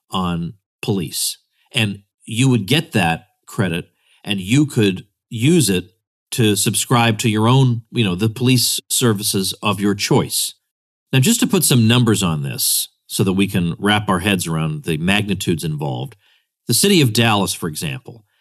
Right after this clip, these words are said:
in twenty sixteen, if you look at the amount of money spent on police services, it comes out to about three hundred eighty-two dollars a person.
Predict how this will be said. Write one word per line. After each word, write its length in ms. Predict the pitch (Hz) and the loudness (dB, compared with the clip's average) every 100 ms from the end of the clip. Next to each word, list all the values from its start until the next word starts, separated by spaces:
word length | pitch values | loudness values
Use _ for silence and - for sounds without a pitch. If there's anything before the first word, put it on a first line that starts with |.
| _ | _
in 160 | 107 98 | -6 -4
twenty 260 | - 123 | 2 2
sixteen, 640 | 113 107 101 - 90 67 - _ _ _ _ _ _ | 4 2 -2 -2 -2 -4 -10 _ _ _ _ _ _
if 240 | - 123 110 | -2 0 2
you 160 | 110 | 2
look 220 | 104 151 | 4 2
at 80 | 151 | 4
the 100 | 135 | 2
amount 240 | 120 117 113 | 4 4 4
of 60 | |
money 220 | 107 107 | 4 2
spent 380 | 104 - 101 95 | 0 0 0 0
on 100 | 92 | -2
police 340 | 87 92 95 - | -4 -2 -2 0
services, 400 | 98 85 90 90 | 0 0 -2 -4
it 80 | |
comes 240 | 98 147 143 | 0 2 4
out 160 | 117 | 4
to 80 | 110 | 2
about 220 | 101 95 | 0 -2
three 260 | 92 - 127 | -4 0 2
hundred 300 | 117 113 104 | 4 4 4
eighty-two 420 | 98 98 98 107 | 4 2 0 0
dollars 360 | 92 82 82 80 | 0 0 -2 -4
a 60 | |
person. 380 | 76 90 78 - | -6 -4 -4 -6